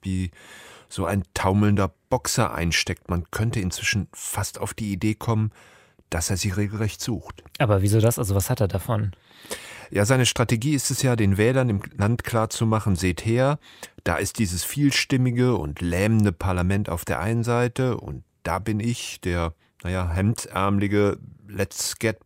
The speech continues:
Speaker 1: Brexit done, da sagt er ja immer,
Speaker 2: Mhm.
Speaker 1: Typ. Die Strategie ändert sich ja nicht. Wir sollen ja im Nachrichtengeschäft gemeinhin nicht so viel auf Umfragen geben, aber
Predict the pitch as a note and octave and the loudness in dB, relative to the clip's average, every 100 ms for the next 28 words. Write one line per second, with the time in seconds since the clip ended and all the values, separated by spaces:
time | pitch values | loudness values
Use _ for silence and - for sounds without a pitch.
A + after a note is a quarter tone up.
0 | - G#2+ G#2+ - F#2+ - G2 A2 G#2 F2 | -2 -2 0 -2 -2 0 0 2 0 -2
1 | F2+ - F#2 F#2 F2 G2 G2 G2+ - - | -4 -4 -4 -2 -2 -2 -2 -4 -12 -10
2 | - F#2+ B2 B2 - - - - - - | -4 2 4 4 -2 -20 -20 -20 -20 -20
3 | _ _ - C#3 - A#2+ - - B2 A#2+ | _ _ -20 -12 -4 -2 -2 -4 -2 -2
4 | C3+ B2+ A#2+ F#2+ F2 F#2 D2+ D2 - - | 0 2 2 2 -2 0 0 -2 -6 -16
5 | - - F#2+ F2 G#2+ A#2 A2 F#2+ F2+ F#2 | -16 -8 -6 -2 0 2 2 2 2 0
6 | A2 G#2+ A2 G2+ A2+ - - G2+ F#2 G2+ | -2 -4 -2 -2 -2 -4 -8 -4 -2 0
7 | G2+ G2 G2 - - - A2+ G2+ F#2 A2 | 0 0 -2 -4 -6 -4 -2 -2 -2 -4
8 | G#2+ - G2+ G2 F#2+ A2+ A#2+ F#2+ - D#2+ | -6 -4 -4 -2 -2 -2 -2 -2 -4 -2
9 | E2 | -4